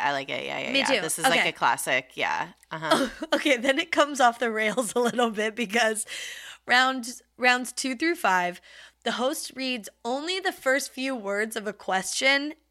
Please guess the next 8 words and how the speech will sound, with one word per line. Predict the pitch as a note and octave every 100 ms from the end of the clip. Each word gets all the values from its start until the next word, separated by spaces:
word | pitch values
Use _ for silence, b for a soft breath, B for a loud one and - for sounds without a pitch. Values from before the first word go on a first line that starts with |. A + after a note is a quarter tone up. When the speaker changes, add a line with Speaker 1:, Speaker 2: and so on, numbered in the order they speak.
| -
Speaker 2:
and | B3 B3 B3
then | B3 B3+ C4+ - _
the, | G#3 A3+ A#3+ G#3 - _ _ -
uh, | A#3 A3+ G#3+ G3+ G3
players | - B3 B3 B3+
have | - A#3+ A#3
to | A#3
wager | G#3+ F#3+ F#3+ A3 G3 A#3 A#3+ A#3+